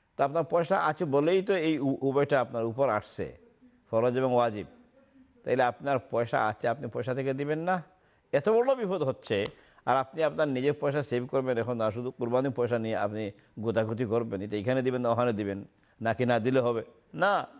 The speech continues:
কোরবানি আপনার উপর মাল আছে বলেই আল্লাহ তাআলা ওয়াজিব করেছেন, এটা আপনার জন্য একটা ওয়াজিব দায়িত্ব। এটা আপনি যদি অন্য জায়গায় দিয়ে দেন, আপনি গুনাহগার হবেন,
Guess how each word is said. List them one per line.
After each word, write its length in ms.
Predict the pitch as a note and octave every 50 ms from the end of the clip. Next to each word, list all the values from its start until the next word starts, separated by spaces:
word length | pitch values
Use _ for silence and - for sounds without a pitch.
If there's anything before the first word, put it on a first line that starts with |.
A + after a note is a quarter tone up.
| - - _ - - - - - _ _ _
কোরবানি 500 | D#3+ E3+ E3+ E3 F#3+ G3+ G#3 G#3+ A3 G#3+
আপনার 340 | F#3+ F3+ - F3+ F3+ F3+
উপর 280 | F3+ F3+ E3+ F#3 F#3 F3+
মাল 360 | E3+ D#3+ D3+ D3 D#3 E3 F3 -
আছে 240 | - D3+ C#3+ - F3+
বলেই 360 | E3 C#3 C#3+ C#3+ D#3 F3 F#3
আল্লাহ 220 | D#3+ D3 D3+ D#3 D3
তাআলা 220 | D3 E3 D#3+ E3
ওয়াজিব 460 | D#3 C#3+ C#3+ D3 D#3 D#3+ E3 F3+ D3+ -
করেছেন, 320 | C#3 C3 A2+ - - D2 E2+ F#2+ -
এটা 240 | - B2 C3 D3+ D3
আপনার 320 | C#3 F3 F#3 D#3 D#3 D#3 D3+
জন্য 240 | D#3 D#3+ D#3+ E3+
একটা 340 | E3+ D#3+ C#3+ C3 D#3+ F3 F#3+
ওয়াজিব 520 | E3+ C3+ C3+ C#3+ C#3 C#3 C#3 D3+ C3 A2+ G2
দায়িত্ব। 540 | A2 B2+ B2+ B2+ - - - C#3+ C#3+ C3+ -
এটা 240 | A#2+ A#2+ C#3 C3 A#2+
আপনি 240 | A#2 - B2 B2
যদি 400 | A#2+ A#2+ A#2 B2+ C#3+ E3 G3 C#4+ - - - _ _ - - _ _ _ - - _
অন্য 280 | - B2+ C#3 D3+ E3 E3+
জায়গায় 260 | F3 F3 F3+ F#3 F3
দিয়ে 200 | D#3+ E3 F3 F3
দেন, 240 | E3+ G#3 G#3+ G3+ E3+
আপনি 320 | - B2 - - C3 B2+
গুনাহগার 440 | G#2+ G#2+ B2 B2+ C3+ C#3 C#3 C3+ A#2
হবেন, 340 | F#2+ F#2 F2+ E2 E2 D#2